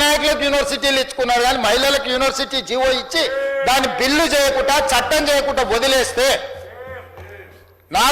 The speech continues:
దగ్గర ఉన్న విద్యాశాఖ మిత్రులందరిని అడిగి క్యాబినెట్లు ఆమోదించి యూనివర్సిటీ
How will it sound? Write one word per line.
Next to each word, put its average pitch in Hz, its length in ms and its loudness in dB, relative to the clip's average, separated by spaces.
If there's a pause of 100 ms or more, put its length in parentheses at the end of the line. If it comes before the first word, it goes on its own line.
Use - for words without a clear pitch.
దగ్గర 285 260 2
ఉన్న 285 180 2
విద్యాశాఖ 277 600 2
మిత్రులందరిని 262 580 0
అడిగి 285 240 -2
క్యాబినెట్లు 254 500 2
ఆమోదించి 294 480 0 (460)
యూనివర్సిటీ 277 540 0